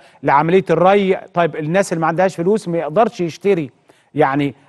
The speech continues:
ال-، الحاجات المع-، ال-، التجهيزات الخاصة بتحويل من الري بالغمر إلى الري الحديث. الري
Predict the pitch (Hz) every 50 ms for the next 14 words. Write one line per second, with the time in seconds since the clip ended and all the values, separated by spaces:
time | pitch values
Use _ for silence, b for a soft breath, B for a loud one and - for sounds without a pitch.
0 | b b 139 139 147 147 143 - 135 135 - - - 135 185 202 196 190 160 156
1 | 156 151 - 156 147 143 147 139 120 131 - _ - 165 151 143 160 143 143 196
2 | 185 - 175 135 127 190 180 - - 156 147 170 180 170 131 _ _ _ _ _
3 | _ _ _ _ - 143 - - 170 196 226 220 190 170 170 165 165 185 196 190
4 | 175 156 147 147 147 139 127 185 190 180 160 143 135 143 143 143 170 190 190 160
5 | - - 156 175 226 233 - - b b b b b 147 165 180 180 170